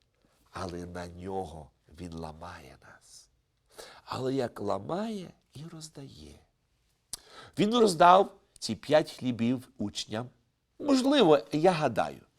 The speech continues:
наполовину. Пів булочки для десять чоловік. А дві учні брали по одну рибку.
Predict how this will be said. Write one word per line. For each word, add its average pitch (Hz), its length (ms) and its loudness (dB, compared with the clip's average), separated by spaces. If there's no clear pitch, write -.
наполовину. 120 760 4
Пів 135 220 4
булочки 143 640 0
для 82 140 -10
десять 92 400 -6
чоловік. - 640 -14
А - 280 6
дві 131 240 0
учні 165 340 2
брали 123 460 8
по - 160 -4
одну 113 280 -4
рибку. - 420 -12